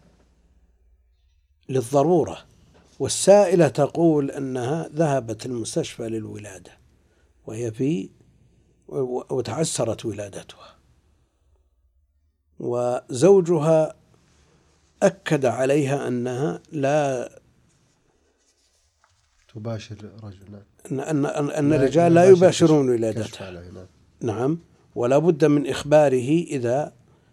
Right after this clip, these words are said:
Speaker 1: تعذرت المرأة. الأمر إن كان فيه فسحة وفيه إمكان لأن تراجع زوجها،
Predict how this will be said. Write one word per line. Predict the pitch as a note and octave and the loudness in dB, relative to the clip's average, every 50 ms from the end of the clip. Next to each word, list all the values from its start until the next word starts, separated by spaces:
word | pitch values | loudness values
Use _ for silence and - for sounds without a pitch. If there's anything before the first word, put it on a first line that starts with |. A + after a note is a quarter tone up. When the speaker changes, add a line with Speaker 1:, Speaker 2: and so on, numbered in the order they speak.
| _ _ - | _ _ -12
Speaker 1:
تعذرت | A2+ A2 B2+ C#3+ C#3 B2+ B2 C3 A2+ A2+ G#2+ - | -10 -6 -4 -4 -4 -2 -4 -4 -4 -4 -6 -6
المرأة. | A#2+ G#2+ G#2+ A2 G#2+ G#2+ - - - - - _ _ _ _ _ _ _ _ _ _ _ _ _ _ _ - _ _ _ _ _ _ - - | -6 -6 -4 -6 -6 -8 -10 -14 -16 -18 -20 _ _ _ _ _ _ _ _ _ _ _ _ _ _ _ -20 _ _ _ _ _ _ -18 -16
الأمر | C#3 - - G3 G#3+ G#3 G3+ G3 F#3 F3+ - - - F3+ | -16 -12 -2 0 0 4 6 4 4 4 0 -6 -4 -4
إن | E3 C3 | -4 -4
كان | - - F#3 G3 F3 D#3 C3 | -2 -4 -2 0 2 2 0
فيه | - - E3+ C3+ B2+ A#2 | 0 -2 -4 -4 -4 -8
فسحة | - - B2 A2+ - - - A#2 G#2+ F#2 - _ _ _ _ _ _ _ _ _ _ _ _ _ _ - | -8 -8 -10 -10 -10 -10 -10 -12 -12 -14 -16 _ _ _ _ _ _ _ _ _ _ _ _ _ _ -14
وفيه | C3 A2 - E3+ F3+ D#3 C#3+ D#3+ | -12 -8 -4 -2 -2 -2 0 0
إمكان | D#3+ C3+ A2+ - - C#3 D3 D#3 D#3+ D3+ | 0 -2 -2 -4 -4 -2 0 2 0 0
لأن | C3+ B2+ A#2+ B2+ B2+ A#2 | -2 -4 -4 -6 -8 -6
تراجع | - B2 A#2+ B2 C#3+ D#3 C#3 B2+ B2 A#2+ B2+ | -6 -6 -2 -2 -2 -2 -4 -6 -6 -6 -4
زوجها، | A#2+ A#2+ B2+ B2 A#2 A#2 A#2+ A2 F#2 A#2 A2 G#2+ - | -2 -2 -2 -4 -4 -8 -10 -10 -8 -10 -12 -12 -16